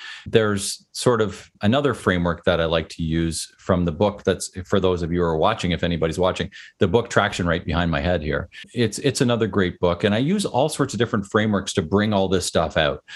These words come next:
But one of the things, they call it G W C. Does the person get it? Do they want it? And are they capable? So those are the three things. And when you're doing your interview process, when you're doing, even we, we use this during sort of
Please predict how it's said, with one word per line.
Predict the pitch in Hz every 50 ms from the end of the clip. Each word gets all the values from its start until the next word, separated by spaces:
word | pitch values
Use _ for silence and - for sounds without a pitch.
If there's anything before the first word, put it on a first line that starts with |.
| - - - _ _
But | - 113 104 98 - 135
one | 120 143 180
of | 202 170
the | 147 120
things, | - 139 123 117 120 107 113 - - -
they | _ - 127
call | 123 147 147 139
it | 123 - - 110
G | 92 117 127 127
W | 117 113 95 101 95 87
C. | - - 85 - 87 - _ _
Does | - 170 214 214 -
the | 208 196
person | 202 - 170 160 - - 139 113 98
get | 90 87 101 95 104
it? | 175 220 - - - - - _ _
Do | - 123
they | 113 113 107 98
want | 87 87 85 95 120 147 156 -
it? | 214 220 214 - - _
And | - 113 117
are | 113 117 113
they | 110 107
capable? | 101 - - 120 131 127 - 98 - - - _ _
So | - - 127
those | 110 104 147 180 180 170
are | 185
the | 160 156 131
three | - - 135 131 117
things. | - - 127 110 85 - 90 - - - - - -
And | 113 123
when | 131 139 139
you're | 135 117
doing | 107 98 135 143 170 175
your | 151 127
interview | 110 120 120 131 131 120 135 135
process, | 127 - - 131 127 123 123 - 127 123 120 - -
when | 110 107
you're | 98 98
doing, | 92 123 127 117 - -
even | 120 131 147 151 190 160 107
we, | 98 117 131 139 104
we | 107 110 123
use | 135 143 143 131 -
this | - 131 131 - - - - -
during | - 123 117 117 110 107 104 101 - -
sort | - - - 113 107 95
of | 95 87 -